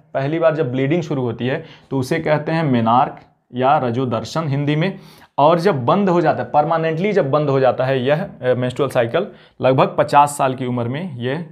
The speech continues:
परमानेंटली बंद हो जाता है, तो उसे कहते हैं रजोनिवृत्ति यानी मेनोपॉज। ठीक, इंपॉर्टेंट टर्म है।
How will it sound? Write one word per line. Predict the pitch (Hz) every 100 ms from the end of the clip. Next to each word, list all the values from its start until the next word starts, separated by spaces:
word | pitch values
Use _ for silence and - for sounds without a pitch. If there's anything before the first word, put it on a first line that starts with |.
| - -
परमानेंटली | 127 131 127 143
बंद | 123 147 156
हो | 123
जाता | 113 - 120
है, | 180 - - - _ -
तो | 240
उसे | 208 175
कहते | 143 127 143
हैं | 151
रजोनिवृत्ति | 127 151 143 123 151 156 127
यानी | 120 151
मेनोपॉज। | 120 117 117 113 92 90 - _ _ _ _ _ _ _ _ _ _ _ _ _ _
ठीक, | 214 285 -
इंपॉर्टेंट | 123 123 131 147
टर्म | 143 135 139
है। | 208